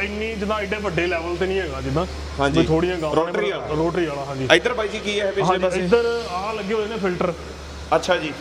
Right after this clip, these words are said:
Speaker 1: ਬਈ ਜਿਹੜਾ ਦੁੱਧ ਅੰਦਰ ਜਾਣ ਡਿਆ, ਉਹ ਸਾਰਾ ਪਹਿਲਾਂ ਇਹਨਾਂ ਫਿਲਟਰਾਂ 'ਚ ਆਉਣ ਡਿਆ।
Speaker 2: ਠੀਕ ਹੈ।
Speaker 1: ਹਾਂਜੀ, ਦੋ, ਇਹ ਦੋ ਫਿਲਟਰਾਂ 'ਚ ਹੋ ਕੇ ਫਿਰ ਆਪਣੇ ਚਿਲਰ, ਚਿਲਰ ਪਲੇਟ ਹੈ।
Speaker 2: ਠੀਕ ਹੈ ਜੀ।
Speaker 1: ਬਈ ਇਹ ਦੁੱਧ ਨੂੰ ਜਿਹੜਾ ਮੰਨ ਲਓ ਗਰਮ ਦੁੱਧ ਨੂੰ ਇੱਕ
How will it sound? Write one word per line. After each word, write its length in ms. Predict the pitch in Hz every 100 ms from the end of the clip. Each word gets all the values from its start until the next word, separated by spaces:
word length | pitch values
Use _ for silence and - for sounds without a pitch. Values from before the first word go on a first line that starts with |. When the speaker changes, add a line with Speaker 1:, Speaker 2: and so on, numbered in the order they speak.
| -
Speaker 1:
ਬਈ 80 | 185
ਜਿਹੜਾ 180 | 190 196
ਦੁੱਧ 240 | 180 190
ਅੰਦਰ 200 | 202 208
ਜਾਣ 280 | 190 165 175
ਡਿਆ, 260 | 185 208 202 - -
ਉਹ 80 | 180
ਸਾਰਾ 280 | 185 185
ਪਹਿਲਾਂ 260 | 190 190 208
ਇਹਨਾਂ 120 | 214
ਫਿਲਟਰਾਂ 360 | 185 175 185 190
'ਚ 40 |
ਆਉਣ 200 | 180 151
ਡਿਆ। 140 | 147 139 - - - - -
Speaker 2:
ਠੀਕ 220 | 151 131
ਹੈ। 160 | 120 107 -
Speaker 1:
ਹਾਂਜੀ, 160 | 156 156
ਦੋ, 260 | 160 185
ਇਹ 80 | 202
ਦੋ 220 | 175 185 185
ਫਿਲਟਰਾਂ 280 | 180 196
'ਚ 40 | 208
ਹੋ 220 | 208 165
ਕੇ 180 | 185 196 190 - - - -
ਫਿਰ 120 | 202
ਆਪਣੇ 320 | 202 202 214 208 - - -
ਚਿਲਰ, 200 | 214 208 180
ਚਿਲਰ 220 | 220 226
ਪਲੇਟ 260 | 226 202 160
ਹੈ। 60 | 139 - - -
Speaker 2:
ਠੀਕ 200 | 156 143
ਹੈ 60 | 143
ਜੀ। 180 | 131 123
Speaker 1:
ਬਈ 140 | 165 185
ਇਹ 220 | 180 196
ਦੁੱਧ 260 | 185 185 202
ਨੂੰ 160 | 214
ਜਿਹੜਾ 260 | 190 190 196
ਮੰਨ 220 | 180 180
ਲਓ 220 | 190 202
ਗਰਮ 340 | 175 170 185 185
ਦੁੱਧ 180 | 185
ਨੂੰ 340 | 185 202 226 226 - 180
ਇੱਕ 360 | 175 202 208